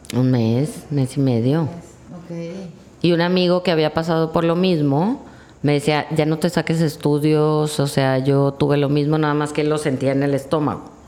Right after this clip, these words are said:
Speaker 2: Ok.
Speaker 1: Yo lo sentí en la cabeza y me decía, "Es que",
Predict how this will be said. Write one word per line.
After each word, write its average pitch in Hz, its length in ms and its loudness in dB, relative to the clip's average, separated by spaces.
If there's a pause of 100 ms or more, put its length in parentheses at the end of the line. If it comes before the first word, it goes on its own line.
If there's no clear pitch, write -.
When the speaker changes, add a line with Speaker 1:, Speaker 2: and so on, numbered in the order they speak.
(120)
Speaker 2:
Ok. 170 240 -10 (540)
Speaker 1:
Yo 143 160 2
lo 135 100 2
sentí 131 280 0
en 131 80 2
la 127 100 0
cabeza 143 640 0 (420)
y 139 180 2
me 135 140 2
decía, 131 480 0
"Es 135 120 -4
que", 151 360 -2